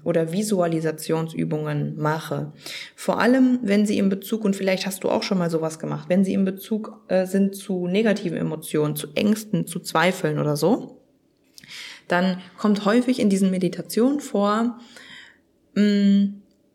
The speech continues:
du löst diese Angst auf, indem du, Punkt, Punkt, Punkt, ne? Und dann,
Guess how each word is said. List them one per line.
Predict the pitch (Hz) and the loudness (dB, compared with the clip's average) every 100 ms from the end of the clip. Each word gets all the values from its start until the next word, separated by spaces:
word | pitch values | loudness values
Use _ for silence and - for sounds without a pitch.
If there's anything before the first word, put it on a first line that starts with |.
| _ _ _ | _ _ _
du | 185 208 | 0 4
löst | 208 208 233 240 - 202 | 6 6 4 2 0 0
diese | 196 196 | 4 4
Angst | 180 185 190 - | 2 0 -2 -2
auf, | 135 135 - - - - _ _ _ _ | -2 -2 -6 -12 -20 -20 _ _ _ _
indem | 175 180 170 160 | 0 2 2 2
du, | 135 - - - | 0 -4 -12 -20
Punkt, | - - | -14 -10
Punkt, | - - | -10 -8
Punkt, | - - _ - | -10 -12 _ 0
ne? | 226 - - - - - - | 0 0 -8 -14 -14 -14 -4
Und | 202 196 | 0 2
dann, | 190 190 180 185 | 0 -2 -6 -8